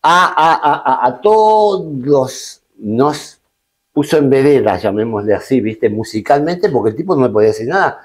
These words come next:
afinaba, tenía una cosa, tocaba, todo muy superior a lo que cualquiera de nosotros podía hacer. ¿Mm? Esa persona empezó a hacer guitarras sencillas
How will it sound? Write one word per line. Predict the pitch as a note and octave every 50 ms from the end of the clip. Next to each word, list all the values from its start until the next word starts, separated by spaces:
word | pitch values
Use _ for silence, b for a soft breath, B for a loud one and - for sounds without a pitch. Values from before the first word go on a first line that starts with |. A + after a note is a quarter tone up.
| B B B B B
afinaba, | - G2 - A2 A2 A2+ B2+ C#3 C#3 C3 A#2 A2 G#2 G2+ G2+
tenía | G2+ G#2+ A2+ B2 B2
una | B2 A#2+ A2+
cosa, | - - C#3 B2 - A#2 G#2 -
tocaba, | A2 G2+ - - D3 D3 D3+ C#3+ - - -
todo | - E3 F3 F#3 F3+ E3 D3
muy | C3 D3 E3+ F#3
superior | F3+ - D3 A#2 B2+ C3 C3+ D3+ D#3 D3
a | C3
lo | A#2
que | G#2+ G2+
cualquiera | - A2+ - - - - F3+ F#3 - -
de | C3+
nosotros | A#2 A2+ D3 C#3+ C3+ A2
podía | G#2+ G#2 G2+ G2+ G2
hacer. | F#2 - - - _ _ _ _ _ _ _ _ _ _ _ _ _ _
¿Mm? | - F#2+ A2+ A2+ b b b b b b b b b b b _
Esa | D3 D3 D#3+ D3+
persona | C#3 D#3+ D3+ C#3+ - F#3+ G3 F#3+ F3+ D3 A2 - - _ _ _ _
empezó | A#2+ A2+ A2 B2+ B2+ E3 D3+
a |
hacer | - D3 C3
guitarras | B2+ B2 A2 - A#2+ G2 E2+ D#2 D#2+ - - _ _ _ _ _ _ _ _ _ _ _ _ _ _ _ _ _ _ _ _ _ _
sencillas | - C3+ C3 B2 B2+ - - D3+ C3 G#2 D#2+ C#2+ B1+ C2+ C2+ - - _